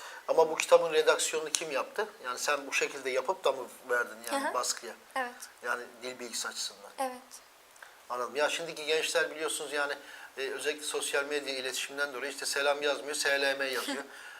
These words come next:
Speaker 1: N B R yazıyor, "Ne haber?" diyor falan. Yani Türkçeyi katlediyorlar. Onun için ben,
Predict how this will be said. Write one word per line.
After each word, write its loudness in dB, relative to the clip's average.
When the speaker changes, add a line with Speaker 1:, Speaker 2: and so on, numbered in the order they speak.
Speaker 1:
N 6
B 8
R 8
yazıyor, 2
"Ne -6
haber?" 2
diyor -10
falan. -4
Yani -2
Türkçeyi -4
katlediyorlar. -2
Onun 0
için -2
ben, 6